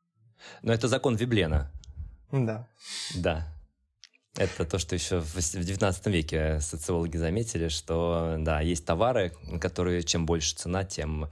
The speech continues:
Speaker 1: э, больше спрос, потому что, э, все-таки, хоть сословий ярких щас нету в мире,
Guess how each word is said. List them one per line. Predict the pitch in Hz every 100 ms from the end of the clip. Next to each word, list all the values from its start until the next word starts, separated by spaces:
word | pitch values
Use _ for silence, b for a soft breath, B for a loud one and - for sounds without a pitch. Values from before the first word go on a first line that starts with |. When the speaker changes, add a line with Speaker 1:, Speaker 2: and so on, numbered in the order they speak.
| B B B -
Speaker 1:
э, | 85 82 80 80 78
больше | 80 87 -
спрос, | - 113 -
потому | - 82 87
что, | 87 - 85 87 78 b b _
э, | 82 85 80
все-таки, | - - 117 104 - 90 82 78 - _ - - -
хоть | - 110 -
сословий | - - 101 - 104 87 87
ярких | 82 98 92 85
щас | - 87 80
нету | 90 151 127 87 78
в | 76
мире, | 85 82 76 76